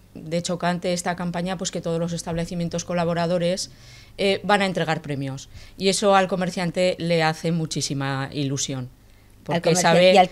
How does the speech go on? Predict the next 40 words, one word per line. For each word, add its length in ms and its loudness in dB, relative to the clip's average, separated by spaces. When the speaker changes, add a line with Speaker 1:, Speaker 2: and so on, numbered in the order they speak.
Speaker 2:
y 80 2
al 100 6
que 80 0
Speaker 1:
y 40 8
Speaker 2:
lo 60 10
Speaker 1:
al, 60 10
y 40 6
Speaker 2:
compra 280 10
Speaker 1:
al 60 10
Speaker 2:
ni 100 6
Speaker 1:
cli-, 40 6
Speaker 2:
te 80 10
Speaker 1:
y 220 8
al 160 10
Speaker 2:
cuento. 60 4
Speaker 1:
cliente, 580 2
porque 520 4
en 180 2
estos 840 4
rascas, 800 4
en 180 0
alguno 460 2
de 100 0
los 180 0
paquetes 440 -2
de 100 -2
Speaker 2:
Sí. 40 -6
Speaker 1:
todos 240 0
los 180 -2
que 100 -2
hemos 180 -2
distribuido 480 -4
estos 260 -4
días, 420 -2
hay 160 4
premios. 580 -6
Entonces, 380 -6
pues, 520 -2
a 100 0
rascar 540 2